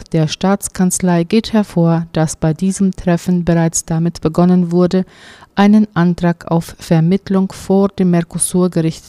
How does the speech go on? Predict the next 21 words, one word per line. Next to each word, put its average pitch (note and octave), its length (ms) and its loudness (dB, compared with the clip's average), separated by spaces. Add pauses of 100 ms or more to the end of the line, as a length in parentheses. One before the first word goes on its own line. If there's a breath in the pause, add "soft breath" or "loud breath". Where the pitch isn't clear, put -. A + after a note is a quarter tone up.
zu G3 140 0
formulieren. E3+ 880 0 (640 loud breath)
Vor F3 320 2
dem E3+ 240 -2
Treffen F3+ 520 -2
hatte F#3+ 280 -2
Außenminister F3 880 2
Ramírez F3 520 0
den G#3 220 -2
argentinischen F#3+ 880 0
Botschafter E3 920 -2
in D#3 200 -2
Paraguay, F#3 680 0 (600 loud breath)
Oscar E3 480 0
Domingo, E3 680 0 (200)
am F#3+ 160 4
Mittag F3 500 -2 (100)
eingestellt. E3 840 0 (600 soft breath)
Dabei E3+ 480 0
äußerte F3+ 580 0
Ramírez E3+ 720 0